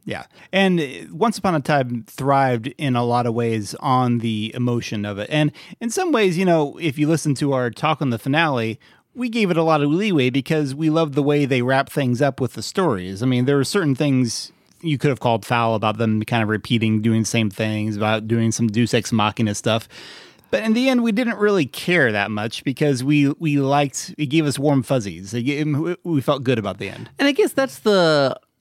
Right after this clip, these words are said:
Speaker 2: and maybe we're just putting the cart before the horse, but I think that's the, the appeal to the emotional, um, appeal. Uh, <laughs> the emotional logic is that sometimes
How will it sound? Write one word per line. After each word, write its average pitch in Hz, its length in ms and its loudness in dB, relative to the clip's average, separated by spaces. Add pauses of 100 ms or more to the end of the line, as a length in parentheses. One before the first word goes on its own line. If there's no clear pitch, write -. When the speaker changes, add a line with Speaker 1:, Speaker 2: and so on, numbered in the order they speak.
Speaker 2:
and 120 160 0
maybe 139 100 4
we're 131 140 2
just 123 220 -8 (100)
putting 127 160 0
the 113 60 -2
cart - 220 -2
before 117 180 -6
the 110 60 -2
horse, 127 240 -2
but 147 80 2
I 147 60 4
think 220 180 0
that's - 340 -2
the, 113 460 2 (160)
the 135 260 0
appeal 170 640 0
to 139 320 0
the 123 100 2
emotional, 113 880 0 (480)
um, 82 360 -6 (280)
appeal. 92 400 -10 (360)
Uh, 143 420 4 (120)
<laughs> - 80 -20
the 254 120 0
emotional 214 380 2
logic 151 440 0
is 135 120 -4
that 131 240 0
sometimes 180 580 -2